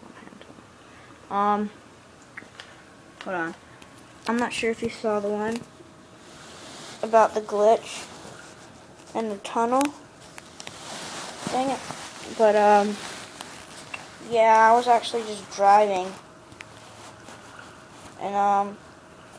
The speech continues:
I just needed to cross over. And so, uh, tried to cross over. Making sure I just have all my guns.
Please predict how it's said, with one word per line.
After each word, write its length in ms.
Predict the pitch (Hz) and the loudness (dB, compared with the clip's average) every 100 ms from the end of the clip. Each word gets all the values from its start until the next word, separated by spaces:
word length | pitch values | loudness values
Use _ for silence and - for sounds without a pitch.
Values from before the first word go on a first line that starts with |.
| - | -2
I 200 | 208 214 | 4 4
just 180 | 220 214 | 2 -4
needed 300 | 208 214 202 | -4 -4 -4
to 80 | 196 | -10
cross 420 | - 202 202 208 | -2 0 0 2
over. 420 | 202 208 196 196 - - - - - - - - - - - - - - - - - | 2 2 2 -2 -6 -20 -20 -20 -20 -20 -20 -20 -20 -20 -20 -20 -20 -20 -20 -20 -14
And 200 | 196 202 | -12 -12
so, 140 | - | 0
uh, 520 | 202 202 196 196 196 196 - - - - - - - - - - - - - - - - - - | 2 4 6 6 6 4 -6 -20 -20 -20 -20 -20 -20 -20 -20 -20 -20 -20 -20 -20 -20 -20 -20 -4
tried 180 | 214 208 | -2 -2
to 80 | |
cross 380 | 208 - 208 208 | -2 0 0 2
over. 420 | 214 220 254 254 - - - - - - - - - - - - - - - - - - - - - - - - - - - - - - - - - - - - - - - - | 2 4 2 -2 -6 -18 -20 -20 -20 -16 -16 -12 -12 -12 -16 -20 -20 -20 -20 -14 -14 -14 -20 -20 -20 -20 -20 -20 -20 -20 -20 -20 -20 -20 -20 -20 -20 -20 -20 -20 -20 -20 -14 -6
Making 320 | 226 226 214 | -4 -4 -6
sure 160 | 214 | -4
I 60 | 202 | -4
just 160 | 202 208 | -4 -8
have 180 | 196 | -8
all 160 | 196 196 | -8 -10
my 160 | - - | -12 -14
guns. 460 | 71 67 - - | -12 -14 -16 -20